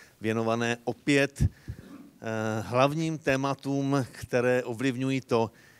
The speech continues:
jak je svoboda slova a tlak na její omezování dneska vnímaná. Já jsem si tady nachystal pár takových úvodních poznámek,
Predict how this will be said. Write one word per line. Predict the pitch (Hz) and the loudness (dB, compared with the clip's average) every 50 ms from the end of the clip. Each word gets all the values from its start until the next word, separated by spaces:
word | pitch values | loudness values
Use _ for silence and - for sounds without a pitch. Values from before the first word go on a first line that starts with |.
| _ _ - | _ _ -4
jak | 120 117 110 - - | -2 -2 -2 -2 0
je | 131 131 123 | 0 0 0
svoboda | - - 123 110 113 123 127 127 117 | 0 -4 -4 -2 0 2 2 2 0
slova | - - - 131 123 113 117 117 113 113 - _ _ _ _ _ _ _ _ _ _ _ - - _ - | 0 -2 0 0 2 4 4 4 4 2 0 _ _ _ _ _ _ _ _ _ _ _ -20 -20 _ -8
a | 98 104 107 104 98 - - - | -4 -4 -4 -4 -6 -10 -10 -4
tlak | - 123 123 120 - - | 0 2 2 2 0 -4
na | 110 110 110 | -4 -2 0
její | 113 113 120 120 | 0 0 -2 -2
omezování | 110 117 113 113 107 90 117 107 113 113 113 113 113 113 113 110 107 101 - - - - - - _ _ | -4 -4 -4 -4 -2 -2 -2 0 0 0 0 0 0 0 0 -2 -2 -4 -8 -16 -20 -20 -20 -20 _ _
dneska | 101 107 104 98 - - - 117 107 110 104 - 104 98 95 90 | -6 -4 -4 -4 -4 -2 0 0 2 2 0 0 -2 -2 -2 -2
vnímaná. | 87 92 101 104 107 110 113 113 110 104 92 90 85 - - _ _ _ _ _ _ _ _ _ _ _ _ - - - | -4 -4 -4 -4 0 0 2 2 2 0 0 -2 -4 -8 -12 _ _ _ _ _ _ _ _ _ _ _ _ -20 -14 -10
Já | 117 101 - | -10 -8 -4
jsem | - 139 | -4 -4
si | 120 - | -2 -2
tady | 180 165 | -2 -2
nachystal | 139 - 165 - - 165 151 143 | -2 -2 -4 -2 0 0 0 0
pár | - - 123 | -2 -2 -4
takových | 123 127 - 147 147 - - 120 | -4 -4 -2 -4 -6 -6 -6 -6
úvodních | 113 113 127 123 147 147 - | -4 -2 -2 -2 -2 -4 -4
poznámek, | - 104 95 117 120 117 123 123 131 135 127 - | -6 -4 -2 0 0 2 2 2 0 0 -2 -6